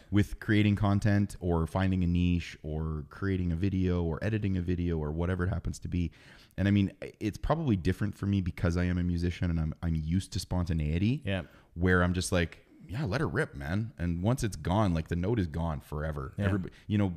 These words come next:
Speaker 1: people really only remember the last twelve notes that you played, you know, in terms of music. And that's why they always say, "Finish on a high note." You know,
Speaker 2: Yeah.
Speaker 1: you wanna go out with the big, the biggest song that you've got, the, the, the one that people love, and,
Speaker 2: Yeah.
Speaker 1: and, and end on that high note. But, uh,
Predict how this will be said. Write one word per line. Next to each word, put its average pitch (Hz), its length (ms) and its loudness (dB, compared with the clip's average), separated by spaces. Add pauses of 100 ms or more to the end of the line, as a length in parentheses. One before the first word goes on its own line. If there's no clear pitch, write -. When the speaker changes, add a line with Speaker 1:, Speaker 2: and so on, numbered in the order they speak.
Speaker 1:
people 139 360 -4
really 104 320 2
only 92 280 2
remember 82 420 0
the 80 100 -6
last 80 360 -6
twelve 78 340 -4
notes 73 260 -6
that - 120 -8
you - 80 -6
played, 104 320 -2 (360)
you 85 140 2
know, 82 160 2
in 87 120 -2
terms 87 200 0
of 80 80 -4
music. 82 480 0
And 78 300 -4
that's 92 200 -2
why 82 200 -2
they 80 180 -6
always 80 220 -4
say, 76 100 -4
"Finish 85 320 -2
on 78 100 -4
a 76 60 -6
high 73 180 -6
note." 73 220 -6
You 80 140 -2
know, 78 60 2
Speaker 2:
Yeah. 82 100 2
Speaker 1:
you 82 80 0
wanna 85 160 0
go 82 160 -2
out 71 100 -2
with 71 120 -10
the - 40 -10
big, 78 380 -6 (320)
the 92 80 -4
biggest 98 400 0
song 90 260 2
that 82 140 -2
you've 80 140 -4
got, 80 360 0
the, 73 300 -4
the, 80 80 -10 (140)
the 87 60 -2
one 82 140 -2
that - 120 -4
people 80 260 -2
love, 78 300 -4
and, 73 180 -6
Speaker 2:
Yeah. 95 140 0
Speaker 1:
and, 71 180 -6
and 90 160 2
end 87 160 2
on 82 100 0
that 76 140 -4
high 127 180 -2
note. 90 240 -2 (640)
But, 92 360 -2
uh, 82 320 0